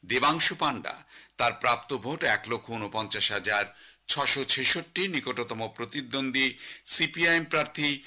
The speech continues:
শম্ভুনাথ কর্মীকে এক লক্ষ ন হাজারের বেশি ভোটে তিনি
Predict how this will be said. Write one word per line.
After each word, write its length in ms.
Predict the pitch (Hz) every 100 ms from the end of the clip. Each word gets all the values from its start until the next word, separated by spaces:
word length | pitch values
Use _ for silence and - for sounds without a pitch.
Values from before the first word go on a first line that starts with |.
| - -
শম্ভুনাথ 600 | - 151 170 190 185 175
কর্মীকে 640 | 165 151 151 151 98 - - -
এক 240 | - 127 -
লক্ষ 220 | 160 160
ন 260 | 151 120 107
হাজারের 400 | 135 165 180 170
বেশি 280 | 143 127 139
ভোটে 240 | 117 123
তিনি 340 | 117 113 113